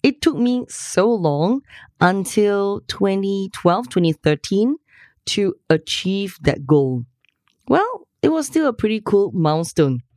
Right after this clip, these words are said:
Yes, I made my first million in twenty twelve, twenty thirteen, when I went from offline to online, when I was doing, I quit my nine-to-five job, and then I went into coaching and mentoring, in image consultancy,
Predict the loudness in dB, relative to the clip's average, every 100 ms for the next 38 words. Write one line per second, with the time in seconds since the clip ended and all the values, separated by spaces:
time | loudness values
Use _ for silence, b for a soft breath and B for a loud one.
0 | B B B 0 2 2 -2 -2 0 0
1 | -4 2 2 2 0 0 0 0 0 0
2 | -2 0 2 2 2 0 -2 -2 0 2
3 | 2 2 0 0 -4 -2 -2 -2 0 -2
4 | 0 0 0 -2 B B B B 2 2
5 | 2 2 0 0 0 2 2 0 -2 -2
6 | 0 -2 0 0 0 0 0 -2 -4 -8
7 | -14 B B B B 2 2 2 2 0
8 | -2 0 2 2 0 0 -2 -2 -2 0
9 | 0 2 0 0 0 0 0 0 0 -2
10 | 0 0 0 0 -2 0 -2 -2 -2 -2
11 | 0 0 0 -4 -6 -10 0 0 2 -2
12 | 0 0 0 0 0 0 0 0 -4 -8
13 | B B B -20 _ 2 2 4 4 4
14 | 2 0 2 2 0 -2 -2 0 2 0
15 | -2